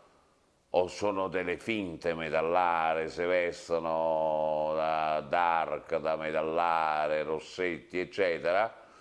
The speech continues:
però alla fine non capiscono un cazzo di musica, non sanno manco chi è, capito? Eh, per dire Eric Clapton, per dire, che non c'entra niente col metal, chiaramente, però,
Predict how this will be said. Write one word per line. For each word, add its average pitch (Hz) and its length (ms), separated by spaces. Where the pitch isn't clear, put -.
però 123 300
alla 110 160
fine 98 280
non 92 180
capiscono 85 520
un 80 60
cazzo 78 460
di 78 60
musica, 67 640
non 71 180
sanno 76 360
manco 76 360
chi 73 180
è, 71 600
capito? 69 640
Eh, 78 460
per 80 220
dire 82 360
Eric 82 240
Clapton, 76 680
per 71 420
dire, 67 420
che 69 100
non 71 120
c'entra 76 300
niente 76 340
col 85 180
metal, 71 400
chiaramente, 69 640
però, 64 360